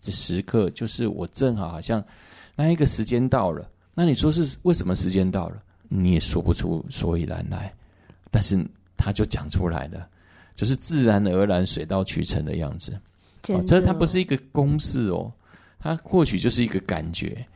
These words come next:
Speaker 1: 但是这可以说明什么？就是当我们愿意公开说出来说，“我愿意饶恕你了”，这句话的力量是非常强大的。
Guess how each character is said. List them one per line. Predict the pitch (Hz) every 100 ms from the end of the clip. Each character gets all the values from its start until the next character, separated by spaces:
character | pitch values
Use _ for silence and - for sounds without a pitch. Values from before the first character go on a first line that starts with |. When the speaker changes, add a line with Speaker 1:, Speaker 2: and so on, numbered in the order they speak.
| _ _ _
Speaker 1:
但 | -
是 | 160 175
这 | 196
可 | 185 139
以 | 95
说 | - 107
明 | 98 92
什 | -
么？ | 80
就 | 92
是 |
当 | 90 143 151 160
我 | - 92
们 | 90 92
愿 | 95 120 110
意 | 101 104 92 - _ _ _ _
公 | 123 135
开 | 127 123
说 | 123 120 120
出 | 120 113
来 | 92
说 | 95 101 98 - -
，“我 | 107 -
愿 | 147 147
意 |
饶 | 139 104 98
恕 | - 117
你 | 87 73
了”， | - - _ _ _ _
这 | - 143
句 | 127 -
话 | 107 113
的 | 87
力 | 92
量 | 90 87
是 | 95
非 | 90 - 98
常 | 82
强 | 85 - 82
大 | 82 76
的。 | 101